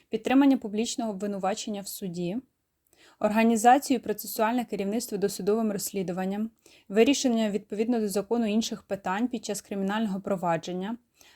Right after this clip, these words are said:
нагляд за негласними та іншим слідчими і розшуковими діями органів правопорядку,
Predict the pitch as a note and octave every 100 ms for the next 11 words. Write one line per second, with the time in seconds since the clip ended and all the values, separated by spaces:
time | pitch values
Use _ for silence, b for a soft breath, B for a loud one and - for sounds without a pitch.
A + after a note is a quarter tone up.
0 | b G#3+ B3+ C4+ B3 A3 G#3+ G3+ A3 B3+
1 | C4+ A3+ G3+ G#3 A3+ A#3 G#3+ - G#3+ G#3+
2 | - G#3 F#3+ F#3 F#3 - G#3+ G#3+ G3+ F#3+
3 | F3+ E3+ F#3 F#3 E3+ F#3 A3 - A3 G#3+
4 | G#3+ G3+ G#3+ F#3 F#3+ - F#3+ D#3+ - -
5 | -